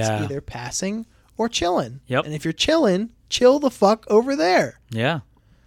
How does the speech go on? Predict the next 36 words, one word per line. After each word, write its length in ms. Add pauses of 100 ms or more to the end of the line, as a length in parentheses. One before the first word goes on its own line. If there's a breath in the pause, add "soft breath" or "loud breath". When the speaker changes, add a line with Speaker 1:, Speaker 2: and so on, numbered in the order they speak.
(160)
Speaker 2:
So 420
the, 320
I'm 200
stuck 320
behind 280
slow 220
people 240
a 20
lot. 320
But 380 (560)
when 160
I 160
was, 260
uh, 360
when 120
I 80
was 140
almost 340
off 240
of 140
Route 180
one, 320 (400)
also 320
Route 240
one, 360 (520)
uh, 320
the 160
limit, 360
I 80
think, 240
is, 100
like, 140
sixty-five 540
or 40
whatever. 340
Speaker 1:
Mm-hmm. 200